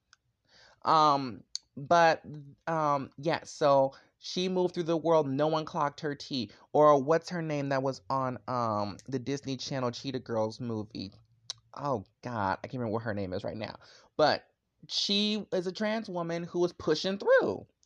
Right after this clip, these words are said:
So, you know, we were making the things happen. They were moving in stealth. No one clocked their tea. No one knew who they were. But the idea of living in stealth is scary because at any point in mo-, any point in time, somebody can clock you and everything could fall apart.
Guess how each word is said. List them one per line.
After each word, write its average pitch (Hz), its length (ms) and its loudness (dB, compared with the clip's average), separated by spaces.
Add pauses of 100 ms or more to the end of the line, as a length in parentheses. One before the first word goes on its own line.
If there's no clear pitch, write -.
(260)
So, 175 420 6
you 208 140 -4
know, 190 280 2
we 180 300 -8
were 190 240 0
making 170 540 -4
the 156 100 -2
things 156 300 -4
happen. 165 320 -2
They 139 100 0
were 143 80 0
moving 147 320 -4
in 123 220 -6
stealth. 143 400 -2
No 117 120 -2
one 120 160 -4
clocked 127 340 -10
their 117 200 -4
tea. 190 300 -4
No 160 160 -4
one 127 120 -4
knew 123 120 -6
who 127 100 -8
they 113 160 -6
were. 165 360 -4 (260)
But 139 420 -2
the 156 140 -4
idea 151 320 -4
of 156 80 -6
living 156 260 -4
in 135 100 -4
stealth 139 400 -4
is 113 160 -6
scary 170 480 -4
because 123 600 -4
at 127 160 -2
any 156 240 -6
point 160 260 -8
in 151 100 -4
mo-, 147 280 -2
any 151 180 -4
point 156 220 -6
in 147 60 -6
time, 139 260 -6
somebody 135 180 -8
can 123 140 -8
clock 165 380 -6
you 160 180 -4 (260)
and 110 100 -6
everything 147 320 -6
could 135 240 -8
fall 135 220 2
apart. 131 480 -6